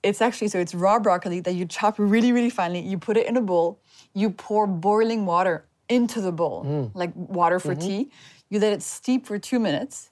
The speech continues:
Speaker 1: It kinda softens it. You drain it, plate it with some Greek yogurt and harissa.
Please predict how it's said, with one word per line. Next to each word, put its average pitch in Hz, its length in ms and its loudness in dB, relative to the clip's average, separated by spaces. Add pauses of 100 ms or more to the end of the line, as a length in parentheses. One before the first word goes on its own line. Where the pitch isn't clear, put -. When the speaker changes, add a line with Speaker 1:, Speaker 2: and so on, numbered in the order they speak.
Speaker 1:
It 170 80 -18 (100)
kinda 226 640 -8
softens 180 480 -6
it. 247 200 -14 (340)
You 190 160 0
drain 190 340 2
it, 247 300 -2 (240)
plate 247 340 2
it 233 240 2
with 196 120 -4
some 185 180 -6
Greek 208 240 -4
yogurt 196 420 -2
and 185 180 -6
harissa. 185 480 0